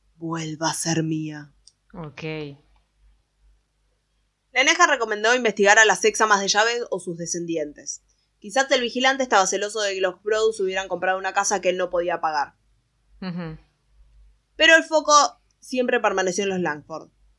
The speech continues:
Speaker 1: Junto a la policía de Westfield, los Brodus mandaron una carta a los Langford anunciando sus planes para derribar la casa, con la esperanza de generar una respuesta.
Speaker 2: Ujú.
Speaker 1: Como que se enojaran o algo.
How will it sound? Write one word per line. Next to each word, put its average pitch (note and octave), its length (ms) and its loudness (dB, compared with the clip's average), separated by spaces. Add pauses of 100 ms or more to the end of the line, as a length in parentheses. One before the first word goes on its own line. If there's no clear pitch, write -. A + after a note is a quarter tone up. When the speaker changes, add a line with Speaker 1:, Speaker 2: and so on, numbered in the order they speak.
Speaker 1:
Junto A3 180 2
a G#3+ 40 8
la G#3+ 100 6
policía A3 380 0
de C4 40 4
Westfield, D4+ 640 -2
los G3 180 -4
Brodus A#3+ 320 2
mandaron G#3 480 -4
una G3+ 160 -4
carta G#3 300 0
a G3 40 4
los F#3+ 140 -2
Langford B3+ 400 -2
anunciando G#3 420 -4
sus F3+ 140 -18
planes G#3+ 280 -4
para E3 220 -2
derribar E3+ 320 -8
la G3 120 -6
casa, C4+ 420 0 (220)
con C#4 120 0
la C#4 60 4
esperanza B3 380 2
de A3+ 60 2
generar F#3+ 400 0
una F#3+ 160 -4
respuesta. D#3+ 680 -10 (500)
Speaker 2:
Ujú. F3+ 280 -8
Speaker 1:
Como D#3+ 140 -14
que D#3 80 -20
se D#3 100 -14
enojaran D#3 420 -4
o D#3+ 80 -10
algo. D#3 280 -12